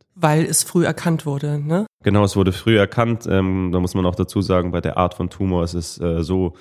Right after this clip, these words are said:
Speaker 2: es ist ein relativ schnell teilender Tumor, deshalb auch sehr gut zu behandeln. Ähm, hat ja meistens eine Überleben-, äh, Überlebensquote von, ja, fünfundneunzig bis achtundneunzig Prozent.
Speaker 1: Mhm.
Speaker 2: Ähm,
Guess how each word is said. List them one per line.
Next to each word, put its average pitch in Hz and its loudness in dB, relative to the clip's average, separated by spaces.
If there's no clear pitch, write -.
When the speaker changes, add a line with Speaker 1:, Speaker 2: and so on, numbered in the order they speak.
Speaker 2:
es 104 -6
ist 107 2
ein 101 2
relativ 101 2
schnell 104 2
teilender 95 2
Tumor, 107 0
deshalb 92 -2
auch 90 -2
sehr 98 2
gut 98 0
zu - -8
behandeln. 113 2
Ähm, 87 2
hat - -8
ja 85 -2
meistens 82 0
eine 95 0
Überleben-, 85 0
äh, 90 2
Überlebensquote 85 -2
von, 82 -4
ja, 71 -6
fünfundneunzig 85 0
bis - -10
achtundneunzig 87 -2
Prozent. 90 -2
Speaker 1:
Mhm. 170 -4
Speaker 2:
Ähm, 90 4